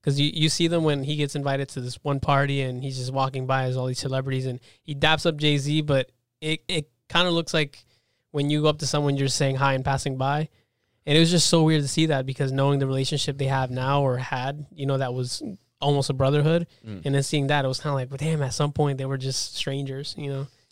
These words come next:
Speaker 2: Yeah, Jay-Z just looked at him as, like, the dude that made my beats.
Speaker 1: Exactly.
Speaker 2: He's like, "I'm, I'm the star.
Speaker 1: Mm-hmm.
Speaker 2: Kanye's just the guy who made my music."
Speaker 1: Mm-hmm.
Speaker 2: And, um, damn, right?
Speaker 1: Yeah, I mean, it, it, the, the documentary definitely gets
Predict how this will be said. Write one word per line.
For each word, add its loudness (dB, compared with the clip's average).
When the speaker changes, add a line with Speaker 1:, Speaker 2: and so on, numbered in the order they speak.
Speaker 2:
Yeah, 2
Jay-Z 0
just 4
looked 2
at 8
him 6
as, 4
like, 2
the 0
dude 2
that 6
made 4
my 6
beats. -2
Speaker 1:
Exactly. 0
Speaker 2:
He's 2
like, 2
"I'm, 6
I'm 4
the 6
star. 8
Speaker 1:
Mm-hmm. 0
Speaker 2:
Kanye's 0
just -8
the -8
guy 2
who 0
made 0
my 4
music." 0
Speaker 1:
Mm-hmm. 2
Speaker 2:
And, 2
um, -2
damn, -2
right? -2
Speaker 1:
Yeah, 4
I 2
mean, 2
it, 0
it, -10
the, -2
the -4
documentary -2
definitely -4
gets -8